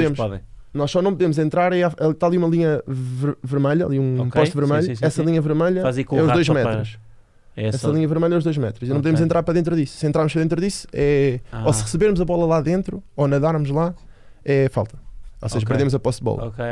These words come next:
Speaker 2: ok. Essa área é só para o guarda-redes, é isso?
Speaker 1: É,
Speaker 2: E para a
Speaker 1: é,
Speaker 2: defesa?
Speaker 1: é tipo a pequena área do futebol. É de
Speaker 2: Sim,
Speaker 1: qualquer
Speaker 2: sim,
Speaker 1: coisa
Speaker 2: sim.
Speaker 1: que faças lá e que toques no guarda-redes, ele
Speaker 2: Uhum. Ok, ok, ok. Uhum.
Speaker 1: perde a bola. Esse aí, esse,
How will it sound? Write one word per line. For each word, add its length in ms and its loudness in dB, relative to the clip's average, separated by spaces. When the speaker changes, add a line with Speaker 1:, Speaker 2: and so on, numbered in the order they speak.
Speaker 2:
ok. 200 -10
Essa 240 -2
área 120 0
é 20 -2
só 120 -4
para 100 0
o 40 0
guarda-redes, 380 0
é 60 2
isso? 100 2
Speaker 1:
É, 60 4
Speaker 2:
E 20 0
para 100 2
a 20 4
Speaker 1:
é, 40 2
Speaker 2:
defesa? 320 -2
Speaker 1:
é 40 2
tipo 200 0
a 20 -2
pequena 240 0
área 180 2
do 120 0
futebol. 420 -4
É 80 -2
de 60 0
Speaker 2:
Sim, 80 -2
Speaker 1:
qualquer 160 2
Speaker 2:
sim, 60 2
Speaker 1:
coisa 160 0
Speaker 2:
sim. 20 0
Speaker 1:
que 60 -6
faças 260 0
lá 160 2
e 20 0
que 60 -8
toques 160 -2
no 80 0
guarda-redes, 400 -2
ele 100 -2
Speaker 2:
Uhum. 280 -4
Ok, 240 -6
ok, 300 -6
ok. 220 -10
Uhum. 300 -8
Speaker 1:
perde 200 -10
a 40 -8
bola. 260 -10
Esse 200 0
aí, 220 2
esse, 240 -2